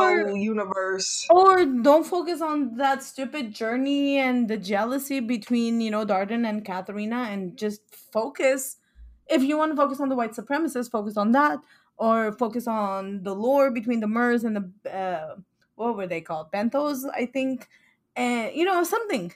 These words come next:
Speaker 1: Oh, there's a war, too.
Speaker 2: Well, that's the war between white supremacists. Like, it just, you know.
Speaker 1: So Bentos weren't colored people?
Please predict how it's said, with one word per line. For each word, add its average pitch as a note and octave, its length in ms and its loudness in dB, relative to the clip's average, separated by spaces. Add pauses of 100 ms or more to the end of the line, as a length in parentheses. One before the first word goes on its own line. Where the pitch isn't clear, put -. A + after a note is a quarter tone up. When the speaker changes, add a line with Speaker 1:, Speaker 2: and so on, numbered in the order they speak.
Speaker 1:
Oh, C#4 120 -12
there's B3+ 240 -14
a G#3 80 -12
war, G3+ 520 -4
too. F3+ 440 -2 (1300)
Speaker 2:
Well, C#4+ 300 10
that's D#4 200 6
the E4+ 100 4
war D4 220 8
between C4 320 2
white A3+ 160 2
supremacists. A3+ 640 -4
Like, A3 320 -2
it G#3+ 140 -4
just, G#3+ 340 -6 (220)
you A3 100 -2
know. E3 220 -4 (360)
Speaker 1:
So C4 140 -8 (100)
Bentos C4+ 560 -10
weren't A#3+ 340 -4 (760)
colored D4 320 -8 (160)
people? A#4+ 560 -4